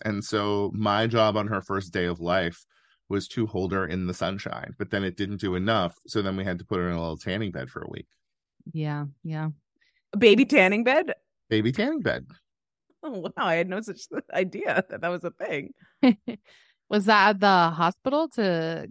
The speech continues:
Speaker 1: Yes,
Speaker 2: clear
Speaker 1: it
Speaker 2: the
Speaker 1: was,
Speaker 2: jaundice? Yeah, yeah,
Speaker 1: it was
Speaker 2: yeah.
Speaker 1: at the hospital.
Speaker 2: Yeah, yeah. <laughs> You didn't just have it in your home.
Speaker 1: Yes.
Speaker 2: Yes. Uh, well, if my baby has jaundice, it won't be a great time of year for <laughs> it to be cured 'cause it's
Speaker 1: No.
Speaker 2: dark at, it's, look, this is,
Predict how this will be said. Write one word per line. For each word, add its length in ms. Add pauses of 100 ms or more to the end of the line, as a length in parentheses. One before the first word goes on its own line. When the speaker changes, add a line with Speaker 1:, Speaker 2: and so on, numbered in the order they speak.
(120)
Speaker 1:
Yes, 80
Speaker 2:
clear 100
Speaker 1:
it 60
Speaker 2:
the 80
Speaker 1:
was, 80
Speaker 2:
jaundice? 560
Yeah, 160
yeah, 260
Speaker 1:
it 60
was 160
Speaker 2:
yeah. 140
Speaker 1:
at 60
the 120
hospital. 600
Speaker 2:
Yeah, 480 (120)
yeah. 80 (160)
<laughs> 160
You 40
didn't 180
just 120
have 260
it 220
in 80
your 140
home. 320 (260)
Speaker 1:
Yes. 380 (100)
Speaker 2:
Yes. 500
Uh, 140 (380)
well, 340
if 100
my 140
baby 200
has 180
jaundice, 640
it 100
won't 240
be 120
a 60
great 300
time 220
of 120
year 220
for 400 (320)
<laughs> 340
it 200
to 140
be 180
cured 440
'cause 280
it's 180 (680)
Speaker 1:
No. 220
Speaker 2:
dark 400
at, 220 (120)
it's, 240
look, 300
this 220
is, 180